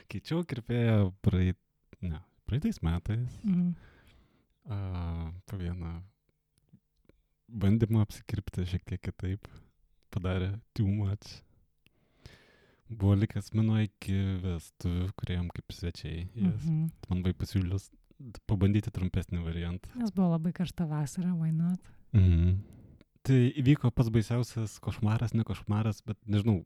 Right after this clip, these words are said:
Speaker 1: kiti vyrai turi šukuosenas, kur, vadinamas widow peak arba viršugalviai V formos,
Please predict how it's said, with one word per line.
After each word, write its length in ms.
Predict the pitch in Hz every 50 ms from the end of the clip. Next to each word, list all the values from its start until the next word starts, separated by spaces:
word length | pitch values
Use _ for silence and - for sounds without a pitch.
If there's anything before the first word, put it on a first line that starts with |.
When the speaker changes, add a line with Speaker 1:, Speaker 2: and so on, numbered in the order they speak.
| - -
Speaker 1:
kiti 300 | _ - 101 - - 123
vyrai 240 | 104 98 104 113 107 92 - _
turi 260 | _ - 104 101 104
šukuosenas, 640 | 85 - - - 87 85 82 - 98 92 98 107 -
kur, 300 | - _ - 98 98 92 92 90 90 90 87 87 87 - -
vadinamas 580 | _ - 92 85 95 92 92 90 85 82 - -
widow 460 | - 110 95 98 98 92 87 87 85 87 -
peak 320 | _ - 98 98 - - 101 90 85 -
arba 360 | _ - 90 85 80 82 87 85 82 82 82 80 78 76 73
viršugalviai 760 | - - 95 87 - - 110 101 92 87 82 82 87 85 85
V 160 | 85 85 85 90
formos, 600 | - - 95 90 87 87 87 82 82 82 82 -